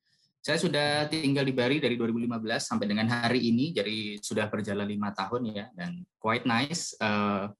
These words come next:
mungkin orang kalau ke Bali berlibur, nah saya di sini berkesempatan mendapatkan keberuntungan yang diberikan oleh Tuhan, saya bisa bekerja di sini. Jadi tidak cuma berlibur saja, saya juga bisa bekerja di sini.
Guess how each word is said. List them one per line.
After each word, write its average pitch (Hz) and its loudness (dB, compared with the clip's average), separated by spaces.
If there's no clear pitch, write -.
mungkin 113 2
orang 123 4
kalau 113 2
ke 139 -2
Bali 113 0
berlibur, 120 2
nah 113 -4
saya 117 -4
di 117 0
sini 120 0
berkesempatan 110 -2
mendapatkan 98 -2
keberuntungan 101 -2
yang 101 2
diberikan 98 -6
oleh 92 -6
Tuhan, 110 -4
saya - -2
bisa 104 -8
bekerja 131 0
di 120 2
sini. 110 0
Jadi 107 -2
tidak 104 4
cuma 104 -2
berlibur 101 -4
saja, 92 -2
saya 110 -2
juga 104 -6
bisa 95 0
bekerja 87 -4
di - -4
sini. - -8